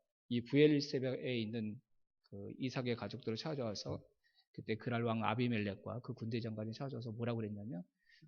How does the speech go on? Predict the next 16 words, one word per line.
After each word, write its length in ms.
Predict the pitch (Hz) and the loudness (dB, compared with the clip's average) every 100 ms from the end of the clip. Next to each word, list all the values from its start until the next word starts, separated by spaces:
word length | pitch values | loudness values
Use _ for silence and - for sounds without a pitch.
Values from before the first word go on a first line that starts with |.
| - | -6
"우리 140 | 107 | -6
더 180 | - 110 | -2 0
이상 340 | 107 110 92 - - | 0 -4 -6 -12 -14
싸우고 360 | - 175 143 | -4 -2 -2
갈등하지 480 | - - 135 101 147 | -6 -10 -8 -8 -10
말자." 420 | 104 98 - - _ _ _ _ _ _ _ - | -12 -10 -10 -14 _ _ _ _ _ _ _ -16
그러면서 300 | - 120 120 | -6 -2 0
뭘 240 | 113 120 139 | 2 4 4
고백하죠? 640 | 117 110 - 90 - 135 - _ _ - - | 2 -2 -2 -6 -8 -10 -12 _ _ -16 -2
이십구 440 | 104 139 147 - | 4 6 6 4
절 120 | 139 123 | 6 6
말씀을 340 | 101 - 107 | 4 0 -2
한번 180 | 110 104 | -2 -2
볼까요? 360 | 90 87 98 90 | -4 -4 -4 -2
이십구 420 | 101 - - - | -2 -4 -6 -4
절. 160 | 170 | -4